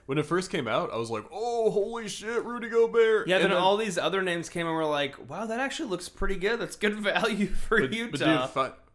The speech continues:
Speaker 1: so five years, two hundred five million is forty-one million
Speaker 2: It's a lot
Speaker 1: a
Speaker 2: of money.
Speaker 1: year. Forty-one million
Speaker 2: It's a lot
Speaker 1: a
Speaker 2: of money.
Speaker 1: year. That's a lot.
Speaker 2: Um, we can go. So Kyle Kuzma signed.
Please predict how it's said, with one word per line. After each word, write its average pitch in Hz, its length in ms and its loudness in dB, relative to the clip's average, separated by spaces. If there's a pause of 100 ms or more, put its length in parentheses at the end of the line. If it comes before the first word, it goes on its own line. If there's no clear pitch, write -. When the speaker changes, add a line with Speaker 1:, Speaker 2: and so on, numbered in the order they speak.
(140)
Speaker 1:
so - 160 -6
five 170 340 -6
years, 127 280 -2
two 147 80 -4
hundred 160 260 -4
five 127 240 -2
million 104 400 -6 (340)
is 110 220 -10
forty-one 123 960 -6
million 101 560 -6
Speaker 2:
It's - 100 -20
a 120 60 -8
lot 107 140 -4
Speaker 1:
a 120 60 -8
Speaker 2:
of 120 60 -10
money. 107 160 -6
Speaker 1:
year. 90 220 -10 (460)
Forty-one 151 760 -2
million 120 220 -2
Speaker 2:
It's 127 100 0
a 120 60 -2
lot 123 60 0
Speaker 1:
a - 20 -2
Speaker 2:
of 127 80 -4
money. 127 180 -4
Speaker 1:
year. - 180 -10 (540)
That's 117 400 -8 (220)
a 90 80 -10
lot. 73 600 -12 (920)
Speaker 2:
Um, 151 260 0
we 185 120 -2
can 214 100 -4
go. 170 240 4
So 139 240 -4 (400)
Kyle 180 200 4
Kuzma 151 400 -2
signed. 135 460 -4